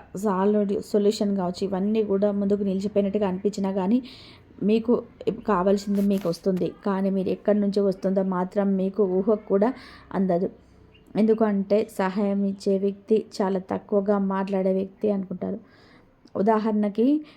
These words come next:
మీకు పాత ఫ్రెండ్ కూడా కావచ్చు, లేదా మీ ఇంటి దగ్గర ఉన్నటువంటి ఒక పాత పరిచయం కూడా కావచ్చు, లేదా పూర్తిగా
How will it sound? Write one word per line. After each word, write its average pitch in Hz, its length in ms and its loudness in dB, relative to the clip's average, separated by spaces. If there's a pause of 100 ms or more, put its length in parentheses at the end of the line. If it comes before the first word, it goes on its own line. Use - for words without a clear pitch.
(120)
మీకు 214 260 2
పాత 202 340 -2
ఫ్రెండ్ 196 400 0
కూడా 202 160 2
కావచ్చు, 190 520 -4 (720)
లేదా 220 260 4 (160)
మీ 220 160 2
ఇంటి 208 240 0
దగ్గర 202 360 4
ఉన్నటువంటి 196 520 2
ఒక 196 120 -4
పాత 196 360 -2
పరిచయం 202 600 0
కూడా 202 140 2
కావచ్చు, 196 380 -2
లేదా 202 200 0
పూర్తిగా 214 500 0